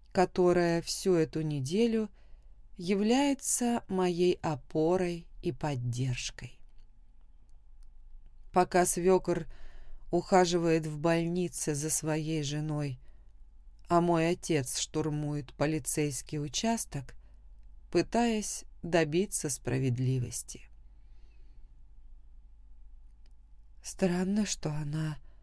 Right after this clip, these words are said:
отца не спрашивает», — говорит мама, затем садится со мной около дивана, опираясь на него спиной.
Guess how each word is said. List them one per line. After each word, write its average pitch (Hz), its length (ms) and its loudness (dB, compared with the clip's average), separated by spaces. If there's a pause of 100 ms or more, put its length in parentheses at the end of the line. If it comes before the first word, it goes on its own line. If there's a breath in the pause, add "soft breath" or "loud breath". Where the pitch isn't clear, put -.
(420)
отца 180 460 2
не 120 160 2
спрашивает», — - 840 -4 (960)
говорит 165 560 4
мама, 151 440 0 (1080)
затем 220 520 2
садится 214 600 0
со 190 240 2
мной 196 460 2
около 175 460 0
дивана, 165 680 -2 (580 soft breath)
опираясь 175 800 4
на 156 120 0
него 147 540 -4
спиной. 147 680 -4